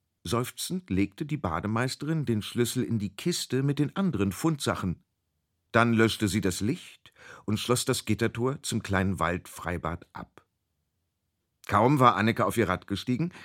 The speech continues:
war aus der Fundkiste ein Rascheln zu vernehmen. Ein Badetuch rollte sich zu einem Ball zusammen. Ein Schwimmflügel blies sich auf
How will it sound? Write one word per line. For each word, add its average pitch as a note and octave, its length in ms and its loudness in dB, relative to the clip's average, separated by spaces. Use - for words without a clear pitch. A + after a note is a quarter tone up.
war D#3+ 380 4
aus G#2 160 0
der F2+ 160 0
Fundkiste - 960 -2
ein G2+ 200 -4
Rascheln E2+ 520 -4
zu - 160 -6
vernehmen. D2 640 -8
Ein A2+ 200 0
Badetuch F#2+ 760 -2
rollte D3+ 360 4
sich C3+ 240 -2
zu - 120 -4
einem G2+ 300 -2
Ball D3 400 2
zusammen. E2 640 -4
Ein D#3 160 4
Schwimmflügel A2+ 800 2
blies B2+ 440 -2
sich - 360 -6
auf - 360 -4